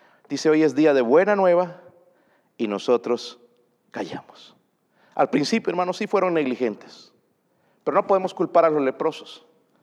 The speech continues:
porque en cierta manera nosotros somos iguales. Somos negligentes en compartir las buenas nuevas de Cristo. Los discípulos dijeron, cuando eran perseguidos y,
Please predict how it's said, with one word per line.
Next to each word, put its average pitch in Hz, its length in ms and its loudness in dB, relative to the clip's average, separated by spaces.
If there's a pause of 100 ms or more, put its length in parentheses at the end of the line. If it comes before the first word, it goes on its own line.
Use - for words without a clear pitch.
(400)
porque - 200 -6
en 123 60 0
cierta 156 280 2
manera 139 300 0
nosotros 120 340 -6
somos 113 220 -10
iguales. 98 480 -10 (520)
Somos 151 280 2
negligentes 156 800 -2
en 143 120 -6
compartir 131 600 -2
las 131 220 -4
buenas 123 480 -4
nuevas 117 440 -4 (220)
de 110 100 -10
Cristo. - 360 -18 (400)
Los 127 140 -4
discípulos 143 480 -2
dijeron, 131 420 -2 (380)
cuando 127 200 0
eran 139 160 -2
perseguidos 135 840 -4 (220)
y, 120 160 0